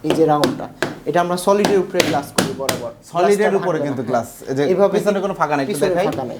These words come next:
Speaker 1: এই যে।
Speaker 2: পিছনে ফাঁকা নাই এবং
Speaker 1: এই যে
Speaker 2: এইটা দেখেন।
Speaker 1: কসমেটিকগুলো খুব সুন্দরভাবে
Speaker 2: এইভাবে
Speaker 1: আপনি
Speaker 2: যখন
Speaker 1: সাজিয়ে
Speaker 2: আপনারা
Speaker 1: রাখতে পারবেন।
Speaker 2: বাসায় সাজাবেন, তখন কিন্তু সুন্দর লাগবে,
Speaker 1: সুন্দর লাগবে।
Speaker 2: মাশাআল্লাহ।
Speaker 1: আর এই যে।
Speaker 2: কাস্টমার অনেক সুন্দর করে সাজিয়ে রেখেছেন। এবং
Speaker 1: এটা
Speaker 2: তারপর
Speaker 1: লক আছে,
Speaker 2: জি।
Speaker 1: হ্যান্ডেলটা আছে।
Speaker 2: জি।
Speaker 1: সাইডটা খুবই অল্প জায়গা রাখছি, গ্লাসটা রাখছি, ঠিক আছে?
Speaker 2: জি।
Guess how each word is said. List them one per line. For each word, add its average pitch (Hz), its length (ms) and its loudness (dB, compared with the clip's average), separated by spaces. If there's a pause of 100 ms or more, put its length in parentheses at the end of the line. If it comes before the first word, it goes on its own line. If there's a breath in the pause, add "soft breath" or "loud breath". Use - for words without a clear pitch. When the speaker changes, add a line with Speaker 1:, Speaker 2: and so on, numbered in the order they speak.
Speaker 1:
এই 127 100 -8
যে। 131 120 0
Speaker 2:
পিছনে 147 220 2
ফাঁকা 156 260 0
নাই 175 100 0
এবং 170 140 0
Speaker 1:
এই 165 60 2
যে 160 100 2
Speaker 2:
এইটা 165 140 4
দেখেন। 160 140 6
Speaker 1:
কসমেটিকগুলো 214 520 2 (140)
খুব 202 160 -8
সুন্দরভাবে 208 580 2
Speaker 2:
এইভাবে 170 300 2
Speaker 1:
আপনি 170 120 2
Speaker 2:
যখন 175 160 4
Speaker 1:
সাজিয়ে 175 160 4
Speaker 2:
আপনারা 165 220 2
Speaker 1:
রাখতে 160 160 4
পারবেন। 143 200 2
Speaker 2:
বাসায় 160 140 0 (120)
সাজাবেন, 139 500 -2
তখন 135 260 -4
কিন্তু 135 280 -4
সুন্দর 160 480 2
লাগবে, 123 140 6
Speaker 1:
সুন্দর 113 280 0
লাগবে। 127 160 -2
Speaker 2:
মাশাআল্লাহ। 123 560 2
Speaker 1:
আর 120 80 -8
এই 127 160 -6
যে। 123 100 -12 (120)
Speaker 2:
কাস্টমার 135 380 0
অনেক 139 220 2
সুন্দর 135 300 -2
করে 127 100 2
সাজিয়ে 127 280 2
রেখেছেন। 123 480 0 (380 loud breath)
এবং 156 360 6
Speaker 1:
এটা 196 180 4
Speaker 2:
তারপর 190 140 6
Speaker 1:
লক 196 180 4
আছে, 277 280 -2 (140)
Speaker 2:
জি। 117 180 -6
Speaker 1:
হ্যান্ডেলটা 175 440 0
আছে। 175 240 -2 (300)
Speaker 2:
জি। 123 180 -4 (220)
Speaker 1:
সাইডটা 180 420 2 (100)
খুবই 214 340 4
অল্প 208 280 4
জায়গা 208 240 0
রাখছি, 208 320 -2
গ্লাসটা 165 460 0
রাখছি, 131 380 -8
ঠিক 190 160 -4
আছে? 156 320 -4
Speaker 2:
জি। 110 100 -2